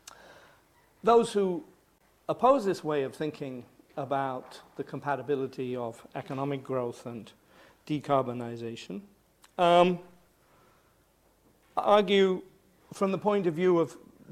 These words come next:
both numbers, of the two sets of numbers. Economically, on the one hand, it's suggested we can't afford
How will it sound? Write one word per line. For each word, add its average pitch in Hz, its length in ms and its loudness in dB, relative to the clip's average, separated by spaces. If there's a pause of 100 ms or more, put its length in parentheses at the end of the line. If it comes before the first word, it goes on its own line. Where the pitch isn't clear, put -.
(220)
both 185 260 6
numbers, 165 480 -4
of 127 120 -16
the 139 80 -8
two 196 200 -6
sets - 320 -6
of 127 100 -6
numbers. 147 580 -4 (960)
Economically, 160 720 -2
on 139 140 -6
the 139 80 -4
one 147 180 -4
hand, 170 260 -8
it's - 220 -12
suggested 139 600 -8
we 123 100 -6
can't 123 300 -8
afford 180 480 4